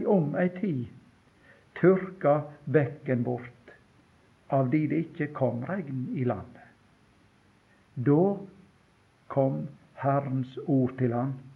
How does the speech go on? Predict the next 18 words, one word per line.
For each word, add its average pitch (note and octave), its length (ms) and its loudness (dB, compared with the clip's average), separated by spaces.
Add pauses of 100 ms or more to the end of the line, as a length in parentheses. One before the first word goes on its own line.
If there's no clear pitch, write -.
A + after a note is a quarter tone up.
(380)
og B2 100 -2
det A#2+ 140 -2
lydde A#2 260 -2
så, A#2 140 -6 (640)
og A2 140 -4
så A2 100 -10
videre. G#2 320 -12 (3000)
Eh, B2+ 180 0
vi C3+ 160 4
ser F3+ 200 10
stadig F3 400 12
vekk E3 300 6
her C#3 180 8 (240)
at C#3 160 4
det C#3+ 160 6
er - 160 -4
Herrens C3+ 560 6
ord A#2+ 400 2